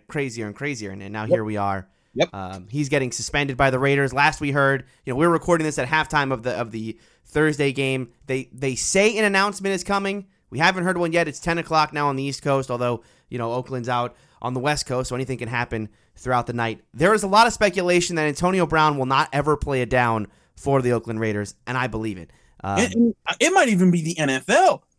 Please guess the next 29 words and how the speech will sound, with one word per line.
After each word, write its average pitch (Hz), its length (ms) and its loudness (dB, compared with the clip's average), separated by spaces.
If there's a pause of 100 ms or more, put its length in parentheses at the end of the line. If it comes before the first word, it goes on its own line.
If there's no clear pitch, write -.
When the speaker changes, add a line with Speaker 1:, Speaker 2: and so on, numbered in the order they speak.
(160)
Speaker 2:
I - 20 0
mean, 277 60 6
Speaker 1:
Yeah. 285 60 6
Speaker 2:
who, 359 200 8 (100)
what, 339 140 -2 (200)
who's 466 200 4
touching 480 440 2
this 185 160 2
guy? 101 280 -4
Speaker 1:
Well, 120 280 0
Speaker 2:
What? - 240 -2
Speaker 1:
there's 135 240 0
one 175 240 2
team 143 280 -4
that 131 80 2
I 120 80 2
don't 123 140 -2
wanna 113 140 -6
mention. 104 440 -10 (1200)
Speaker 2:
I 160 40 -4
mean, 175 160 -4
I, 165 200 -4
okay. 135 380 0 (560)
So 196 220 4
for 170 180 0
all 202 220 2
those 196 280 6
who 175 200 -2
say 135 500 -2